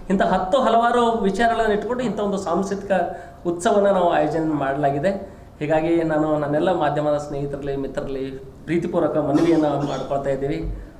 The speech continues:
ಪ್ರಥಮ ಬಾರಿಗೆ ಕನ್ನಡ ಸಾಹಿತ್ಯ ಪರಿಷತ್ತು, ನಮ್ಮ ಸಮರ್ಥ ಸೇವಾ ಸಂಸ್ಥೆ ಈ ಥರ ನಾವು ಇವೆಂಟನ್ನು ಅವ್ರು ಮಾಡ್ದಿರ್ಲಿಲ್ಲ ಈ ಮುಂಚೆನೆ. ಬರೀ ಸಮ್ಮೇಳನಗಳನ್ನ, ವಿಚಾರ ಸಂಕಿರಣಗಳನ್ನ ಈ ಥರ ಮಾಡ್ಕೊಂಡು ಬಂದೀವಿ, ಆದ್ರೆ ಇಂಥ ದೊಡ್ಡ ಉತ್ಸವನ ಈ ಮುಂಚೆ ಮಾಡ್ಲಿಲ್ಲ.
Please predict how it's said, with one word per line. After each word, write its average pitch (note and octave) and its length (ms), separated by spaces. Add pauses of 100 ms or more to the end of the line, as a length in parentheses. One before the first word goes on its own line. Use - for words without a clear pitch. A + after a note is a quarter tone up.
(120)
ಪ್ರಥಮ F3+ 320
ಬಾರಿಗೆ G#3 380
ಕನ್ನಡ F3+ 280
ಸಾಹಿತ್ಯ F3 400
ಪರಿಷತ್ತು, E3 760
ನಮ್ಮ C3+ 280
ಸಮರ್ಥ D#3 380
ಸೇವಾ D3 260
ಸಂಸ್ಥೆ C3 680
ಈ G3+ 160
ಥರ A3+ 240 (640)
ನಾವು D#3+ 480 (480)
ಇವೆಂಟನ್ನು G#3 400
ಅವ್ರು E3+ 420
ಮಾಡ್ದಿರ್ಲಿಲ್ಲ E3 640
ಈ C3+ 40
ಮುಂಚೆನೆ. C3 400
ಬರೀ E3 220
ಸಮ್ಮೇಳನಗಳನ್ನ, E3+ 640 (460)
ವಿಚಾರ G3+ 320
ಸಂಕಿರಣಗಳನ್ನ G3+ 560
ಈ F3 140
ಥರ A3+ 180
ಮಾಡ್ಕೊಂಡು G3 380
ಬಂದೀವಿ, F3+ 240
ಆದ್ರೆ G3 200
ಇಂಥ E3+ 160
ದೊಡ್ಡ E3+ 240
ಉತ್ಸವನ E3 600
ಈ D3 180
ಮುಂಚೆ C#3+ 320
ಮಾಡ್ಲಿಲ್ಲ. D3 440